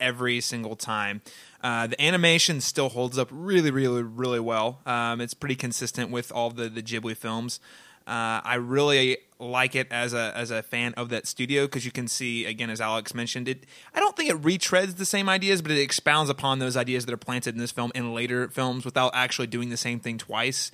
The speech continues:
Um, it, you can see, uh, the, you know, the ideas that Miyazaki was interested in talking about in this film and how he touches on them in later films. So I think it's a really great A there. Uh, I, I do wanna mention the dubbing, uh, which, uh,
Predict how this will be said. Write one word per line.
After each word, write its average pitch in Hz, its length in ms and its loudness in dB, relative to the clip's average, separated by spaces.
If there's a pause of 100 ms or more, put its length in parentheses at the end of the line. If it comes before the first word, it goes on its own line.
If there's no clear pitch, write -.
(340)
Um, 127 380 0
it, 131 140 -6
you 151 120 -8
can 160 180 2
see, 165 600 4
uh, 92 260 -10
the, 131 140 -2
you 131 160 -4
know, 120 280 -2
the 127 140 -4
ideas 135 460 4
that 131 120 0
Miyazaki 127 420 0
was 120 120 -2
interested 127 460 -2
in 113 120 -4
talking 117 380 -2
about 101 460 -2
in 117 140 -4
this 117 140 -4
film 113 400 -4
and 120 140 -4
how 123 140 0
he 123 120 -2
touches 117 340 -4
on 117 140 0
them 110 120 -4
in 110 80 -4
later 113 180 -4
films. 113 340 -4
So 131 220 4 (220)
I 139 100 4
think 156 160 -2
it's 143 140 0
a 135 120 4
really 135 220 4
great 123 260 2
A 120 140 4
there. 117 320 2 (320)
Uh, 123 400 4
I, 127 260 2
I 147 60 6
do 262 80 2
wanna 320 100 0
mention 269 200 0
the 233 80 2
dubbing, 170 500 4
uh, 147 240 4
which, 151 340 2
uh, 131 480 6